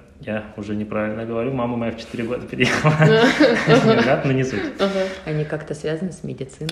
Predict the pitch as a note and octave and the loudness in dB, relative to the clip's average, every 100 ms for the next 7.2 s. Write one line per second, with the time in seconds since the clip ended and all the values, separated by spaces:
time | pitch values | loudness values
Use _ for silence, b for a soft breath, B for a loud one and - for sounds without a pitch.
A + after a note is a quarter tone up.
0 | - G#2+ F#2+ F2 G#2 A2 G3 B2+ C3 A#2+ | -8 -2 -2 -2 -6 -2 0 4 2 2
1 | B2+ A#2+ A#2 - A#2+ A#2+ A#2 A#2 G#2+ A#2+ | 0 0 0 -2 -2 -4 -4 -2 -2 -2
2 | B2 A#2+ A#2 - A2+ A2 G#2+ G2+ G#2+ - | -4 -4 -6 -4 -2 0 -2 -4 -8 -4
3 | B2 A2+ A2 A2+ A2 G2+ G2+ F#2+ F#2+ F#2+ | -2 0 0 0 0 0 -2 -4 -6 -4
4 | F#2 G#2 G3+ F#3+ F3 G2+ G2 G2 G#2 E3+ | 0 2 2 2 0 -2 -4 -4 -2 0
5 | D#3+ C#3 - - - _ _ G#2 G#2+ A#2+ | 0 -4 -8 -18 -20 _ _ -4 -2 -2
6 | - G2 G2 G2 G2 G2 - - G2 F#2+ | -4 -8 -6 -2 -2 -4 -6 -4 -2 -4
7 | - - | -10 -16